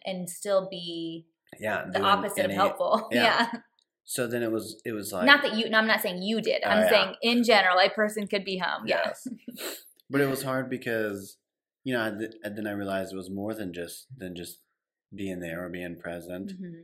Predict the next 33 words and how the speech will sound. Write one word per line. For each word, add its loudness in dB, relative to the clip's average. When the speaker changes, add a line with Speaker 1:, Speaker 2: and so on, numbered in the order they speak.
Speaker 2:
but -2
contributing -6
and, -6
Speaker 1:
Yeah. -2
Speaker 2:
and -2
actively -2
trying -6
to -10
prioritize -6
what -8
was -10
important -8
to -8
you -8
Speaker 1:
Mm-hmm. -10
Speaker 2:
and -6
to -10
us. -6
But -8
I -8
mean, -10
really, -10
at -8
that -8
time, -10
it -12
was -14
more -10
the -14
family, -8
which -10
you -8
were -6